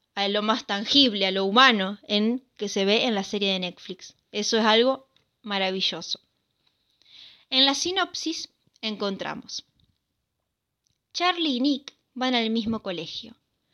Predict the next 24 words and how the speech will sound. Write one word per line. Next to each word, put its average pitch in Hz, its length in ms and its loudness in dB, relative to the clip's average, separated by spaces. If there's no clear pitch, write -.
aunque 311 300 2
nunca 254 500 -2
se - 200 -2
habían 226 300 2
cruzado 214 640 -2
hasta 196 320 -8
el 196 80 -6
día 214 360 0
en 240 140 -4
que 254 100 0
los 247 160 0
hacen 330 300 -2
sentarse 240 480 -4
juntos 220 640 -6
en 233 120 -4
su 214 180 -2
grupo 214 280 -2
de 190 80 -2
estudio. - 520 -14
Muy 196 200 -6
pronto 214 640 -2
se - 240 0
vuelven 240 380 4
amigos, 175 560 -6